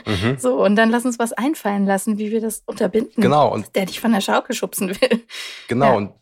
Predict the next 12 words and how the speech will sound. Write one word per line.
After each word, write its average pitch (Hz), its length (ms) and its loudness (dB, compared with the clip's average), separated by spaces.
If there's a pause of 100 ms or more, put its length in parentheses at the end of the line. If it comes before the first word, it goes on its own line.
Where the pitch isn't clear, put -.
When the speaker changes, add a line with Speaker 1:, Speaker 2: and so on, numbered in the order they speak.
(100)
Speaker 1:
absolut. 117 560 -4
Und 98 140 -8 (340)
für - 160 -4
mich 127 260 0
war 110 120 4
immer 117 320 0
so 107 120 -2
dieses 101 340 -8
Bild 120 420 0 (480)
in 107 80 -2
der 98 100 2
Grundschule 123 920 2